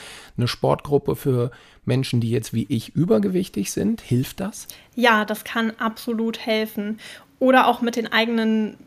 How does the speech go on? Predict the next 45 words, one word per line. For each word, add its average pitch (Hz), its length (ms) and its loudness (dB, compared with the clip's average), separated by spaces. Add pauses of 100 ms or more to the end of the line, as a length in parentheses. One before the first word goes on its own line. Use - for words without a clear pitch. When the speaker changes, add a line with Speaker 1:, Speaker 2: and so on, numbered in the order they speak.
(160)
Speaker 2:
Ängsten 262 360 0
und 220 120 0
Sorgen 226 320 0
ganz 233 220 0
offen 220 220 -4
umzugehen. 208 680 -4 (340)
Vielleicht, 214 340 0
wenn 220 100 0
ich 220 140 0
neu 240 260 4
mit 254 140 0
einer 220 180 0
neuen 220 240 0
Sportart 220 560 -2
anfange, 240 460 0
mit 220 120 -2
dem 220 140 0
Trainer 302 380 0
auch - 100 -4
zu - 140 -8
sprechen, 214 460 -4
zu 226 140 -8
schauen, 226 520 -2 (100)
sagen, 226 400 2
„Oh, 220 140 -2
ich 226 140 -8
hab 240 120 -2
das 226 140 -6
lange 233 240 2
nicht 233 180 -2
gemacht, 247 380 0
ich - 140 -12
hab 240 120 -4
da - 120 0
irgendwie 233 200 -2
ein 220 80 -2
bisschen 226 280 -4
Sorgen.“ 240 560 2 (440)
Ähm, 220 360 2 (200)
oder 285 160 6
einen 254 200 4
Freund, 277 300 2
eine 247 100 -2
Freundin 262 340 0
mitzunehmen. 196 640 -6